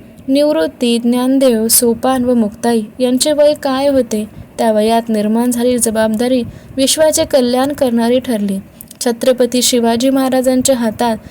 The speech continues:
त्यांच्या चौदाव्या वर्षी पुणे जहागीर सोपवली गेली. शहाजी राजांनी वयाच्या पाचव्या वर्षी इंद्रापूर जहागीर सांभाळली.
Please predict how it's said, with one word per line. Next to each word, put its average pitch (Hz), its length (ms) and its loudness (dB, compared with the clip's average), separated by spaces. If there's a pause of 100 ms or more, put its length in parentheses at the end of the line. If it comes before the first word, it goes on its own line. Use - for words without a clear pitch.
(140)
त्यांच्या 277 280 0
चौदाव्या 269 580 2
वर्षी 254 420 0 (300)
पुणे 277 280 4
जहागीर 262 420 0
सोपवली 240 560 0
गेली. 214 320 -2 (400)
शहाजी 233 440 2
राजांनी 240 540 0
वयाच्या 226 440 0
पाचव्या 240 420 -2
वर्षी 247 420 0 (320)
इंद्रापूर 302 540 2
जहागीर 269 420 0
सांभाळली. 226 600 0